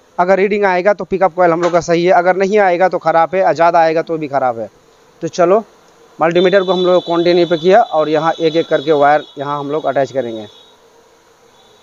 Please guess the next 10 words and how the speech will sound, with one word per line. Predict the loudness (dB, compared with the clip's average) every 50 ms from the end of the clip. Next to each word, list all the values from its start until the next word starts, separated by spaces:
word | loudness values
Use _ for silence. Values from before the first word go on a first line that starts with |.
| _ _ _ _ _ _ _ _ _ _ _ _ _ _ _ _ _ _ _ _ _ _ _ _ _ _ _ _ _ _ _ _ _ _ _ _ _ _ -4
तो | -2 2
guys, | 2 2 2 0 0
यहाँ | 0 0 0 0
देखिए, | 0 -2 -2 0 0 0 0 0
एक | -2 -2 -2 -2
सौ | -6 -4
सैंतीस | -2 -2 -2 -2 -2 -2 0 0
आ | 2 2
रहा | 4 2 2 0 -2
है, | -4